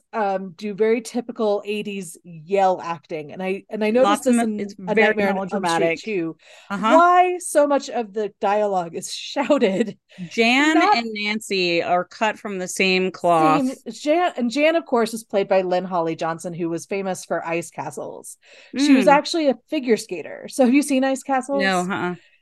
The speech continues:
Speaker 1: So Ice Castles is about a girl who's a blind figure skater.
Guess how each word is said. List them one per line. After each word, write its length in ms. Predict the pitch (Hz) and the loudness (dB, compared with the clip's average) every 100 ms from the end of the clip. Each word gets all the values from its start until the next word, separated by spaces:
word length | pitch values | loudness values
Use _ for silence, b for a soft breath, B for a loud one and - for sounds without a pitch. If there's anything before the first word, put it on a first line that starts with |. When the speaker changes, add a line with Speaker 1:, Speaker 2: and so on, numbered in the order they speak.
| _ | _
Speaker 1:
So 220 | - 359 339 | -4 4 6
Ice 240 | 311 349 | 6 4
Castles 380 | - 359 359 320 | 4 2 2 -2
is 160 | 302 | -2
about 220 | 311 311 294 | 0 0 0
a 40 | |
girl 260 | 277 269 254 | 4 4 4
who's 160 | 262 | 0
a 40 | 226 | -6
blind 400 | 233 240 254 247 | -4 0 0 -2
figure 240 | 269 262 | -6 -6
skater. 420 | - 277 254 247 | -4 0 2 2